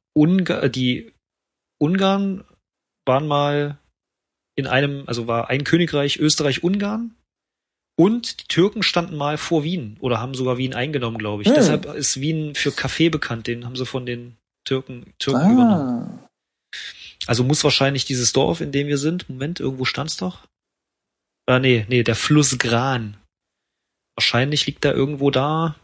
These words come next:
Speaker 1: in bei Österreich.
Speaker 2: Wir, wir können, wir können gleich mal
Speaker 1: Wenn,
Speaker 2: Wikipedia
Speaker 1: wenn das ganze Ding auf, äh,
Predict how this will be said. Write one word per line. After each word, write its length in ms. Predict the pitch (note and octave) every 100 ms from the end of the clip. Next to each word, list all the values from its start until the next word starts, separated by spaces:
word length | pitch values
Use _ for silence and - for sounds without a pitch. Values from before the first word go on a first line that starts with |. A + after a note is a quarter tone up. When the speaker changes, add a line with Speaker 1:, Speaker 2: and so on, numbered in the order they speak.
| _ _ _ _ -
Speaker 1:
in 360 | E3 F#3+ F#3
bei 540 | D3 C3+ D#3+ E3 E3+ D#3 - - _ _ _ _ _ -
Österreich. 680 | D3+ - A#2+ A2+ A2 - - _ -
Speaker 2:
Wir, 220 | C#3 B2
wir 100 | C3+
können, 420 | D#3+ C#3+ C#3 D3+ - _ _ -
wir 120 | B2+
können 280 | - D3+ C#3+
gleich 320 | B2+ B2+ C3+
mal 120 | B2+
Speaker 1:
Wenn, 200 | B2 D#3+
Speaker 2:
Wikipedia 380 | D3 B2 A2+ C3+
Speaker 1:
wenn 80 | B2+
das 140 | A#2
ganze 260 | A2 A2 A2
Ding 160 | B2+ B2+
auf, 420 | A#2 A2+ - -
äh, 460 | C3 A#2+ A2+ G#2+